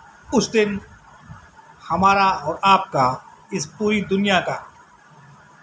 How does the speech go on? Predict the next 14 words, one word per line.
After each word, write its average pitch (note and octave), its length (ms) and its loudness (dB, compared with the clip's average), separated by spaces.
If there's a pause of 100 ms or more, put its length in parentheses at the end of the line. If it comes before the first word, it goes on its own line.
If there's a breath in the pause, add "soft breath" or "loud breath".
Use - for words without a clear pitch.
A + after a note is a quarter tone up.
(720)
समझ G3+ 200 2
लीजिए G3 340 0
कि F#3+ 320 -2 (340)
कल्याण F3+ 560 2
निश्चित E3+ 360 -2 (100)
है। G#3 180 0 (480)
हम G#3+ 160 4
लोग, A3+ 260 4
सब G#3 300 0
लोग G#3 220 2 (800)
उस G#3 200 -4
परम G#3 180 2
पिता F#3+ 560 0
शक-, - 760 -8